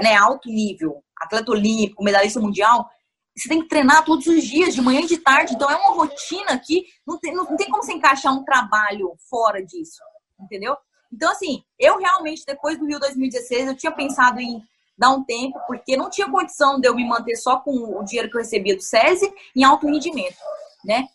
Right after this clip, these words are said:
Até que apareceu, até que eu fui convocada pela Marinha, consegui entrar na Marinha em dois mil e dezessete, que foi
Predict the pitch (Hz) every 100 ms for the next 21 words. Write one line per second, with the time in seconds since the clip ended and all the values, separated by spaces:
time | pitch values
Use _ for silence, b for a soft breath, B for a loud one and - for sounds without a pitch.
0 | - 233 240 339 381 339 311 - 277 277
1 | 269 247 214 262 - 285 277 - 294 285
2 | 269 277 240 240 254 233 233 220 214 294
3 | 466 _ _ _ _ _ _ _ _ _
4 | _ 240 247 247 294 294 254 233 220 226
5 | 226 220 220 233 254 294 - 440 - 415